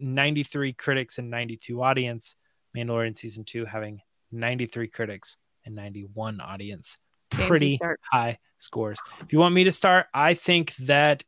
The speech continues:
Speaker 1: it, I think that it will, actually, um, because what I know about, um,
Speaker 2: Which will it?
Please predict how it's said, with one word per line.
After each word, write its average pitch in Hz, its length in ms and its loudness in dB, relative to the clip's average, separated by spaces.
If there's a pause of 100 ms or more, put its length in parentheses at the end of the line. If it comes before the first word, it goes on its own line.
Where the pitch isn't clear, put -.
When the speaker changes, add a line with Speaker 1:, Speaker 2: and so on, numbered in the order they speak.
(140)
Speaker 1:
it, 165 580 2 (880)
I 185 80 4
think 311 220 2
that 302 100 6
it 262 140 2 (160)
will, 156 720 4
actually, 110 640 -2 (280)
um, 131 680 2
because 147 440 4 (500)
what 139 280 2
I 175 200 6
know 202 480 6
about, 139 580 4 (160)
um, 123 800 -4
Speaker 2:
Which 202 260 2
will 196 220 2
it? - 180 -4